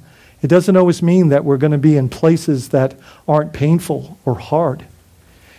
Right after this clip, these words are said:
And so one of the things that we're looking at this year is this, in this concept of living loved, is that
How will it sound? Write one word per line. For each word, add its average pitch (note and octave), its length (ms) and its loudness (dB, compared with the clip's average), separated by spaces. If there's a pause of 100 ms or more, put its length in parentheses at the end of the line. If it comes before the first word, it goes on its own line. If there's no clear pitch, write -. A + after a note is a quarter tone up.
(120)
And E3 100 0
so G#3+ 140 4
one A#3 140 6
of D4+ 80 2
the - 60 0
things A3+ 220 6
that G3 140 6
we're F#3 140 6
looking F#3+ 380 2
at D#3+ 160 2
this D#3 220 -2
year F3 200 6
is C3+ 100 -2
this, C#3+ 300 -6
in D#3+ 80 0
this C#3+ 160 -2
concept F3 560 0
of C3 140 -4
living C#3+ 540 0
loved, C#3 440 0 (600)
is E3+ 160 0
that F#3+ 340 2